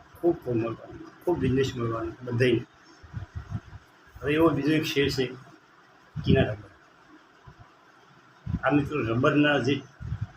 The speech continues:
ટાયરો જૂના છે ને એનું રિસાયકલિંગ કરે.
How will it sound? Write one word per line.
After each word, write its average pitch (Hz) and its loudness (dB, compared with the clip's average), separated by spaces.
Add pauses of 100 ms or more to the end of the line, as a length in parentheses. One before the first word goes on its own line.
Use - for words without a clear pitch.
(300)
ટાયરો 139 2
જૂના 131 2
છે 180 4
ને 117 2 (960)
એનું 139 0
રિસાયકલિંગ - -2
કરે. - -18